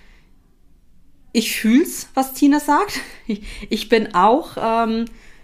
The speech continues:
durch, ja, durch so eine,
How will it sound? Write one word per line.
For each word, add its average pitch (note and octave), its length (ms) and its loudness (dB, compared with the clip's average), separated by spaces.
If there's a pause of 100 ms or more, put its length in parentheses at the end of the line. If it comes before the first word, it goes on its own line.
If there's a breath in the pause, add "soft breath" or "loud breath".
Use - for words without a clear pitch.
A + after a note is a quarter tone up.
(180 loud breath)
durch, A3 640 4
ja, A3+ 400 0
durch G3+ 280 -6
so - 180 -2
eine, F#3+ 800 -2